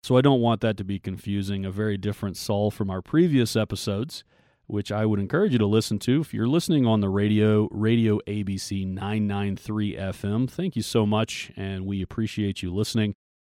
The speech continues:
I hope this is a help to you. We have a lot of episodes available for free at the V C Hour, V C hour dot buzzsprout dot com, or anywhere you listen to podcasts. You can get all the episodes for free,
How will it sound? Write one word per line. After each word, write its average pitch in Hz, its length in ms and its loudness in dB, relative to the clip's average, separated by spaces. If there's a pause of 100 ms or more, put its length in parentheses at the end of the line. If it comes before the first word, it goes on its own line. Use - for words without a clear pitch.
(100)
I 101 80 -6
hope 107 160 0
this 101 200 -4
is 95 140 -4
a 95 60 -6
help 113 240 -4
to 95 100 -6
you. 95 220 -4 (300)
We 123 100 -2
have 135 100 0
a 127 60 0
lot 127 220 2
of 117 80 -2
episodes 131 600 0
available 113 540 0
for 101 160 -8
free 131 340 0
at 113 80 -4
the 104 80 -8
V 110 220 -2
C 110 260 -2
Hour, 120 420 2 (340)
V 104 180 -6
C - 260 -6
hour 107 340 0
dot 98 280 -8
buzzsprout 107 600 -4
dot 101 280 -8
com, 117 300 0
or 160 160 2
anywhere 135 320 2
you 104 120 0
listen 101 260 -2
to 90 60 -4
podcasts. 98 920 -6
You 98 120 -6
can 98 160 -8
get 92 120 -6
all 98 180 -2
the 95 120 -4
episodes 92 460 -6
for - 160 -16
free, 117 480 0